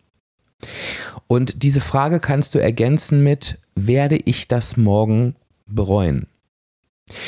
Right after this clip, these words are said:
Und worin unterscheiden sich diese ersten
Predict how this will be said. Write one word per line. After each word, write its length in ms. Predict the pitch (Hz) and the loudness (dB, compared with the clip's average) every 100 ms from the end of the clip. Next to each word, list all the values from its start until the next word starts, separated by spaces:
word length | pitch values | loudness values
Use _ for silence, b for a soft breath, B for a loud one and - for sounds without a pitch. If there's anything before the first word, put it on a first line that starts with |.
| B B B - | B B B -2
Und 260 | 135 - _ _ _ _ _ _ _ _ - | 0 0 _ _ _ _ _ _ _ _ -10
worin 420 | 113 147 160 165 | 0 2 2 2
unterscheiden 640 | 131 131 117 120 135 165 | 2 0 0 2 2 2
sich 220 | 160 165 | 2 0
diese 300 | - 160 160 | 0 0 2
ersten 720 | - 147 156 - 160 156 175 | 0 0 -2 -2 -2 0 -4